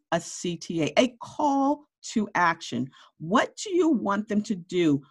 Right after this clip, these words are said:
Where do you want them to go after they've read the post?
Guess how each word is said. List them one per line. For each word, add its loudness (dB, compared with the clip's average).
Where 2
do 2
you -2
want -4
them -6
to -10
go -4
after -2
they've -2
read -4
the -4
post? -6